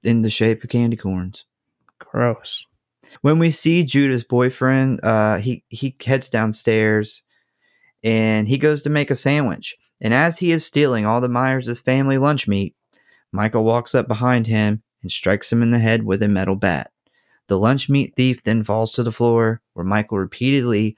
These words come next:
Speaker 1: full sends that fucking bat into that dude's head.
Speaker 2: <laughs>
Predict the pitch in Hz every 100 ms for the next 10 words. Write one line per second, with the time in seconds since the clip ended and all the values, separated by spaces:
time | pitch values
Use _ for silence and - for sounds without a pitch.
0 | _ _ - 123 143 - 127 131 123 92
1 | 92 - 117 120 127 110 107 98 - 87
2 | 87 92 - 90 90 76 58 - _ 127